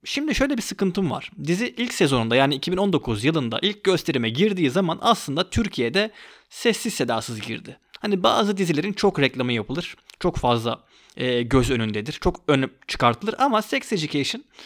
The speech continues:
belki de biraz isminden dolayı böyle kendi kendine giriverdi. Hani böyle Too Hot to Handle da var. Onun yanına Sex Education koymuşlar. Böyle sanki alakalı gibi. Böyle rastgele açıp seyrettik birçoğumuz.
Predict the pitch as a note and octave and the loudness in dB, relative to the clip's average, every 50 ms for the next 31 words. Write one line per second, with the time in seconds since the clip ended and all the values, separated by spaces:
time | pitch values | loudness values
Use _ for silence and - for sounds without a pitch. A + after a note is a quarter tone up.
0 | - - - - _ _ - E3+ A#3+ C4+ E4 F4+ - - A#3+ D#4 B3+ C4 C4+ A#3+ | -20 -20 -20 -20 _ _ -2 0 0 0 0 -2 -4 -2 -2 0 2 2 2 2
1 | - - G3 - - G#3 A3 A3 A3+ A#3 A#3+ A#3 A3 F3 D3+ C#3 C3 C3 D#3 A3 | 0 -4 -6 -4 -2 -2 -2 0 2 2 2 2 4 2 2 2 4 2 2 2
2 | B3 C4 B3 A#3 A#3+ - - - - C#4 D4+ E4 D4+ D4 D#4+ - - G#3+ F3+ D#3+ | 2 2 2 2 2 -2 -6 -6 -4 -2 -2 -2 0 -2 -2 2 2 2 2 2
3 | C#3+ E3 A3 B3+ A#3 A3 A3+ A#3 A3+ F#3 D3 A#2 A2 A2 G#2+ - A2+ - _ _ | 0 0 -2 -2 -2 0 6 8 8 8 8 6 4 2 -4 -10 -14 -16 _ _
4 | - _ _ - F#3+ A3+ A#3+ A3 F3 F3+ G#3 A3 G#3+ A3 A3 G#3 F3+ - _ _ | -20 _ _ -2 0 0 0 0 4 6 6 6 6 6 2 2 0 -6 _ _
5 | - A3 A3 - G#3+ A3+ A3 - A3 F3+ G3 G#3+ A3 G#3+ G3+ G3+ F#3+ F3+ F3 E3+ | 4 4 6 8 6 6 6 4 2 4 6 4 6 6 4 6 6 6 8 8
6 | E3+ E3+ - F3+ F#3+ G3 F#3+ G3 F#3+ - - G3 F#3 - G3+ E3 F3 - F#3+ F#3 | 8 8 8 8 8 8 8 6 4 4 4 2 2 2 -2 -2 2 6 6 6
7 | E3+ - F#3+ F3 - E3 D#3 D3 D3 C3 - - C#3 C3+ C3+ C#3 D3+ D#3 E3 F3 | 6 6 0 0 2 2 4 4 2 0 2 2 4 4 6 6 6 6 6 4
8 | - F#3 F3+ F#3 E3+ - G3 - - E3+ D#3 D#3 E3 D#3+ E3 - F3 F3 F3+ F#3 | 2 2 0 0 0 -2 -4 -2 4 6 8 8 8 8 6 4 4 6 6 6
9 | F3 C#3+ C3+ A2 - C#3+ F#3 - - - - - - - _ _ _ - D#4 D4+ | 6 6 2 0 2 0 0 -2 -4 -16 -20 -20 -20 -20 _ _ _ 0 4 4
10 | D4 B3+ C#4 C#4+ C4+ - - G3+ F#3 D#3+ E3+ - A#3 - - B3 A3+ G#3 - - | 6 8 8 8 8 6 2 2 2 4 0 -2 -6 -2 4 4 6 6 4 0
11 | - - _ - A#2+ - - A#2 G#2+ A2 C#3 F#3 - - - | -6 -8 _ -10 -8 -4 -4 -4 -4 -4 -6 -10 -12 -14 -18